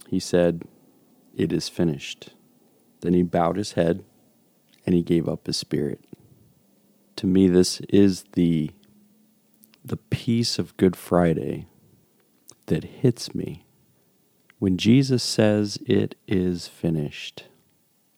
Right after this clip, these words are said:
it means that he's taken away our guilt, our shame, our sin. He's saying, "It is finished, it is paid for, it is atoned."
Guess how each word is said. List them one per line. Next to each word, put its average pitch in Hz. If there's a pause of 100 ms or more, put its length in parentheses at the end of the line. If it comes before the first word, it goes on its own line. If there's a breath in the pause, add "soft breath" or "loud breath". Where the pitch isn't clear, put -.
(260)
it -
means 90 (640)
that 87
he's 85
taken 104 (100)
away 90
our 80
guilt, 117 (220)
our 110
shame, 101
our 82
sin. 73 (760)
He's 98
saying, 92
"It 117
is 113
finished, 117
it -
is 87 (160)
paid 104
for, 87
it 95
is 87 (140)
atoned." 78